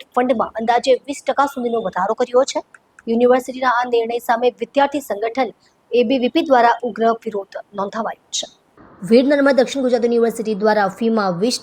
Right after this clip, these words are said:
ટકા વધારો કરાયો છે. વિદ્યાર્થીઓ દ્વારા કુલપતિની કચેરી બહાર સૂત્રોચ્ચાર કરી વિરોધ કરવામાં આવ્યો હતો. એ બી વી પીના આગેવાનોનું કહેવું છે કે કોરોનાની અસર અને વર્તમાન મહા મહેંગાઈના સમયમાં વિદ્યાર્થીઓ પર આર્થિક ભાર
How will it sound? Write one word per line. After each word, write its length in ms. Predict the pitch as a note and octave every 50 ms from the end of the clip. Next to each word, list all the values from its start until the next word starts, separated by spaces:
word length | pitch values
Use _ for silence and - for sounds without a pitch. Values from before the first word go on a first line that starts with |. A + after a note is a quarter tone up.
| -
ટકા 240 | - A3 G3+ A#3 A3+
વધારો 360 | G#3+ G#3 F#3 F#3+ F#3 F3+ F#3
કરાયો 360 | F3 - F#3 E3+ E3 D#3 D3+
છે. 220 | D#3 - - - -
વિદ્યાર્થીઓ 680 | D#3+ D#3+ E3+ G3 F3+ - G#3 G3 G3+ G#3+ G#3 - A3
દ્વારા 280 | G3+ G3 G3 F#3+ G#3 G#3+
કુલપતિની 540 | G#3 - G3+ G3 - G#3 F#3 G3+ G3+ G3+
કચેરી 380 | G3 G3 G3+ - - F#3+ F3+ F#3
બહાર 340 | F3 F3+ E3 E3+ G3+ E3+ D3+ - - - - - - - -
સૂત્રોચ્ચાર 560 | B3+ G3+ F3+ - A3+ A3 - - A3+ G3+ A3
કરી 240 | G#3+ A3+ A3+ G3+ G3+
વિરોધ 360 | E3+ - G3+ F#3+ F#3+ G3 G3
કરવામાં 440 | F#3+ - G3+ E3+ E3+ F3+ F3 F#3 F3+
આવ્યો 140 | F3+ G3+ F#3+
હતો. 140 | F#3+ - - -
એ 60 | - G#3
બી 120 | G3 A3
વી 60 | G#3+
પીના 220 | G3 G#3+ A3 G#3+ G3+
આગેવાનોનું 520 | F#3+ F#3 G#3 G3+ G3+ G3 G#3 G3+ G3+ G3
કહેવું 320 | G3+ G#3 F#3+ F#3 F#3+ G3
છે 160 | F#3 - - G3+
કે 100 | - G#3
કોરોનાની 520 | - - F#3 F#3 F#3+ G3 F#3+ F#3 F#3 F3+ -
અસર 280 | F#3 F#3 - - G#3+ D#3+ - - - - - - -
અને 180 | A3 G3+ G3+
વર્તમાન 640 | G3 F3+ G3 F#3+ - - A3 G#3+ G#3+ G#3+ A3 A3+ A#3+ C4+ - - - - - - - _ _ - -
મહા 540 | A#3 G#3 A3 G#3+ G3 A3+ A3 A3 G#3+ - - - - - - - - _ _ - - - - - - -
મહેંગાઈના 600 | B3 G#3 F#3 F#3+ G#3 G#3+ G#3+ A3 A#3 A3+ G#3 G3
સમયમાં 640 | G#3 G3+ - G3 F#3 F#3+ F#3+ F3 - - - F3+ E3 -
વિદ્યાર્થીઓ 580 | G3 F#3 F#3 - - G3+ G3 G#3 F#3+ B3 A3 G#3+
પર 220 | G3 A#3 A3+ A3
આર્થિક 420 | A3 - G3+ G3 F#3+ - G#3+ G#3
ભાર 380 | G#3 - - F3+ F3+ F#3 G3 G3